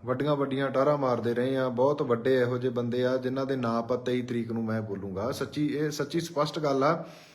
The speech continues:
ਕਿਉਂਕਿ, ਅਹ, ਭੀੜ ਇਕੱਠੀ ਕਰਨ ਨਾਲ ਮਸਲੇ ਹੱਲ ਨਹੀਂ ਹੁੰਦੇ, ਹੁੰਦੇ, ਅਹ, ਉਹਨਾਂ ਲੋਕਾਂ ਦੇ ਇਕੱਠ ਨਾਲ ਮਸਲੇ ਹੱਲ ਹੁੰਦੇ ਹੁੰਦੇ ਆ, ਜਿਨ੍ਹਾਂ ਦਾ ਅਗਲੇ ਕਹਿਣ ਵੀ ਠੀਕ ਆ, ਇਹ ਬੰਦੇ ਇਸ ਗੱਲ ਤੇ ਇਕੱਠੇ ਆ, ਤੇ ਇਕੱਠੇ ਆ, ਉਹ ਭਾਵੇਂ ਪੰਜ ਹੋਣ, ਭਾਵੇਂ ਪੰਜਾਹ ਹੋਣ, ਤੇ ਭਾਵੇਂ ਅਸੀਂ ਹੋ ਜਾਈਏ ਪੰਜ ਸੌ।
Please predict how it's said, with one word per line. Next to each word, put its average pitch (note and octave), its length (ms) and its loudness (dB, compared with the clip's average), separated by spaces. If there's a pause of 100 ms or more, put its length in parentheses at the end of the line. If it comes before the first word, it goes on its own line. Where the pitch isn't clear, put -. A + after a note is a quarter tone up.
(340)
ਕਿਉਂਕਿ, F3 360 4 (140)
ਅਹ, C#3+ 240 0
ਭੀੜ E3 360 0
ਇਕੱਠੀ D#3+ 320 2
ਕਰਨ D#3 260 2
ਨਾਲ D3 260 2
ਮਸਲੇ C#3+ 320 0
ਹੱਲ C#3 160 0
ਨਹੀਂ C3 200 -2
ਹੁੰਦੇ, A#2+ 240 -2
ਹੁੰਦੇ, C3+ 320 0
ਅਹ, C3+ 720 -2 (600)
ਉਹਨਾਂ E3 220 2
ਲੋਕਾਂ C#3+ 320 2
ਦੇ D#3 80 4
ਇਕੱਠ D3 300 0
ਨਾਲ C#3+ 100 -2
ਮਸਲੇ C#3 340 0
ਹੱਲ C3 180 2
ਹੁੰਦੇ B2 240 -2
ਹੁੰਦੇ B2+ 240 -2
ਆ, E3 60 4
ਜਿਨ੍ਹਾਂ D3+ 340 0
ਦਾ D3 340 0 (380)
ਅਗਲੇ C3+ 180 2
ਕਹਿਣ C#3 220 -2
ਵੀ D#3 120 0
ਠੀਕ D3+ 320 2
ਆ, C#3 80 4
ਇਹ D3 60 2
ਬੰਦੇ C#3 320 0
ਇਸ C#3 120 -2
ਗੱਲ C3+ 220 0
ਤੇ C#3 100 0
ਇਕੱਠੇ C#3 340 -2
ਆ, C#3 60 0
ਤੇ D3 80 -2
ਇਕੱਠੇ C#3+ 320 -2
ਆ, D3 60 0
ਉਹ C#3+ 40 -2
ਭਾਵੇਂ C#3 280 -2
ਪੰਜ B2 300 -2
ਹੋਣ, D3+ 200 0
ਭਾਵੇਂ C#3+ 280 -2
ਪੰਜਾਹ B2 320 0
ਹੋਣ, C#3 160 -2
ਤੇ C#3 120 -6
ਭਾਵੇਂ B2+ 280 -2
ਅਸੀਂ A#2+ 160 -4
ਹੋ A#2+ 60 -4
ਜਾਈਏ A2+ 180 -2
ਪੰਜ B2+ 220 -2
ਸੌ। E2 200 -8